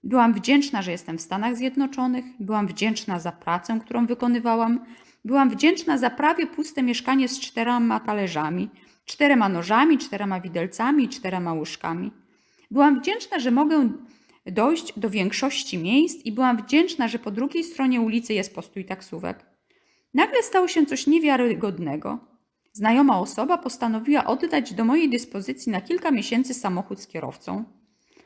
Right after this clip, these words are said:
Poza komputerem miałam tylko najbardziej niezbędne rzeczy, które są potrzebne do życia. A tu nagle pojawił się samochód z szoferem. Byłam wdzięczna, więc dostałam więcej. I właśnie tak wdzięczność czyni swoją magię.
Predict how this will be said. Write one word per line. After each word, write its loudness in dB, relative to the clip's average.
Poza 2
komputerem 0
miałam 2
tylko 0
najbardziej 2
niezbędne -2
rzeczy, -6
które -12
są 2
potrzebne -4
do -6
życia. -8
A 0
tu 2
nagle 4
pojawił 2
się 0
samochód -2
z -12
szoferem. -6
Byłam 6
wdzięczna, 0
więc -2
dostałam 0
więcej. -4
I -4
właśnie 2
tak 0
wdzięczność 0
czyni -4
swoją -6
magię. -4